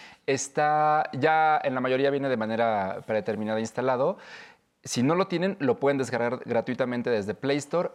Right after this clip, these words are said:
Y para los teléfonos iPhone también hay una versión en donde la pueden, eh, instalar desde la tienda virtual,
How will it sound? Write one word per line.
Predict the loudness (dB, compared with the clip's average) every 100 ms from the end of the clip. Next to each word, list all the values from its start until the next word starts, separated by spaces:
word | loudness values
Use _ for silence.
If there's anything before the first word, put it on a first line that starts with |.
| -8
Y | -2 -2 -2
para | -2 -2
los | 0 0
teléfonos | 0 -2 -2 -4 -6 -8 -2
iPhone | -2 -2 -6 -6 -8 -8
también | -4 -2 -2
hay | -2
una | -2 -2
versión | -2 0 0 -2 -4
en | -4
donde | -2 0
la | 0
pueden, | 0 0 -2 -4
eh, | -2 -2 -2
instalar | -6 -6 -2 0 0
desde | -2
la | -2 -2
tienda | -2
virtual, | -4 -6 -2 0 0